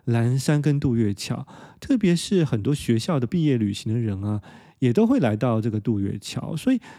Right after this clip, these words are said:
嗯，其他的景点啊，呃，京都市区的景点都没什么人，反而是到了郊区的岚山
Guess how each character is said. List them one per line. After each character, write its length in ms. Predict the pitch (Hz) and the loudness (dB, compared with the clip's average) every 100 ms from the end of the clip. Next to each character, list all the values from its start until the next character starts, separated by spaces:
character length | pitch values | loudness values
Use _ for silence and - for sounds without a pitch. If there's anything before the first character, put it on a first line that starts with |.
| - - | -18 -2
嗯， 340 | 190 151 104 98 | 0 0 -2 -4
其 180 | - 196 | 0 2
他 180 | 240 277 | 2 2
的 80 | 240 | 2
景 340 | - 117 165 | 2 0 0
点 240 | 202 160 117 | 0 0 2
啊， 480 | 120 120 120 123 - - - - - | 2 2 2 0 -4 -16 -20 -16 -2
呃， 280 | 135 123 120 | 2 2 2
京 220 | 196 190 | 2 4
都 140 | 208 | 2
市 240 | - 208 135 | 2 0 2
区 100 | 156 | 0
的 80 | |
景 220 | 127 123 135 | 0 0 0
点 180 | 117 | 0
都 100 | 123 | 2
没 140 | 254 240 | 2 0
什 160 | - | 0
么 80 | 110 | -2
人， 260 | 98 101 113 | 0 -2 -4
反 320 | - - 135 | -4 0 2
而 200 | 127 160 | 2 2
是 120 | 175 | 0
到 200 | 202 214 | 0 2
了 100 | 147 | 2
郊 320 | 123 175 175 | 2 2 2
区 160 | 170 190 | 2 2
的 120 | 135 | 2
岚 360 | 110 104 104 120 | 2 2 0 0
山 240 | 143 131 | 2 0